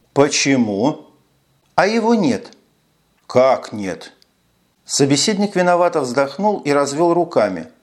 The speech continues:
словно этот жест мог что-то объяснить. "Его святейшество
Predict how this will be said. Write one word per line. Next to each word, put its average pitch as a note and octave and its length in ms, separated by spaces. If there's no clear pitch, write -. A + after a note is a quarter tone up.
словно C#3 440
этот C3+ 260
жест E3+ 420
мог A#2+ 200
что-то D#3+ 380
объяснить. C#3 640
"Его F3 500
святейшество E3 1080